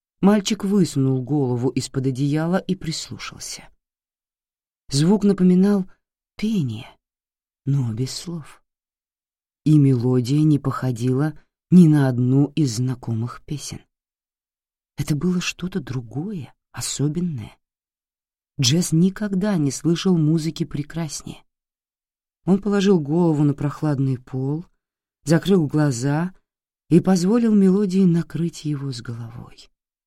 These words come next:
Звук лился в уши и выплескивался наружу, и в голове возникали картины. Мальчик представил,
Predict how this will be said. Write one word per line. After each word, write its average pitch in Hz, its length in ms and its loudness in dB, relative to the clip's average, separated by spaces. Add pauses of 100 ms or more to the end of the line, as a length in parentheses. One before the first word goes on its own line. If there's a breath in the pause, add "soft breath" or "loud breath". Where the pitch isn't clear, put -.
(1120)
Звук 180 520 0
лился 160 540 0
в 143 180 -4
уши 131 420 -6 (360)
и 170 120 6
выплескивался 190 920 -2
наружу, 175 640 -4 (600)
и 135 160 0
в 123 40 -4
голове 143 460 0
возникали 151 560 -4
картины. 143 640 -12 (1080)
Мальчик 135 400 -2
представил, 151 720 -2